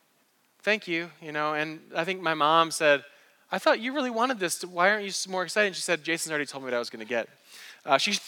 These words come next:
totally threw me under the bus, right? She cons me, throws me under the bus.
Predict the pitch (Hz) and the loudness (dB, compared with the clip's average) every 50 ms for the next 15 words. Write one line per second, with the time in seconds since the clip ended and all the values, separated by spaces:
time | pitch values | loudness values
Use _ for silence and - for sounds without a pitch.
0 | - - - - 320 311 302 285 262 214 - - 254 240 233 226 214 202 196 185 | -6 -2 6 8 8 8 8 8 4 2 2 2 2 4 6 6 6 6 4 2
1 | 180 170 165 135 120 - - - 175 175 165 - 208 220 202 - - - - - | 2 6 6 8 8 6 6 6 6 6 6 6 4 4 4 2 -2 -12 -12 -6
2 | - - 233 226 254 277 302 294 247 269 277 277 277 277 269 247 - - - - | 0 4 6 8 8 8 6 6 0 0 2 2 2 2 0 -2 -6 -12 -20 -20
3 | - - _ - - 208 220 240 247 214 240 240 240 240 240 220 202 196 196 196 | -20 -20 _ -4 2 6 8 8 8 8 8 6 6 6 4 2 6 8 10 10
4 | 196 190 - - - - | 10 8 6 2 -2 -4